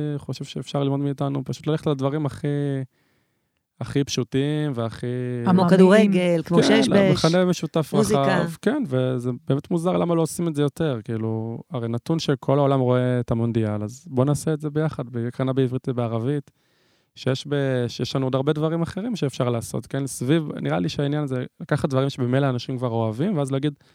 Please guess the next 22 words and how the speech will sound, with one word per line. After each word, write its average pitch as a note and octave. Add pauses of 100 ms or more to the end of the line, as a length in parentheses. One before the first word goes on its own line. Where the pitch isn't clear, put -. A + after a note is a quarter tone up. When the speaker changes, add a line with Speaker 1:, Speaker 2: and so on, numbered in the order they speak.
(340)
Speaker 1:
"פשוט -
נעשה C#3
את C3+
זה B2+
ביחד, B2+
ולא D#3
נבנה B2+
עכשיו C3
משהו B2+
חדש A#2+
לגמרי." A#2 (920)
אה, A2 (340)
וזה G#2+
יכול -
Speaker 2:
פשוט B2+
Speaker 1:
להיות B2+
Speaker 2:
וגאוני. G#3 (840)
Speaker 1:
כן, G3+ (400)
פשוט D#3
ופשוט. A#2 (440)
Speaker 2:
<laughs> -
וואלה. C3+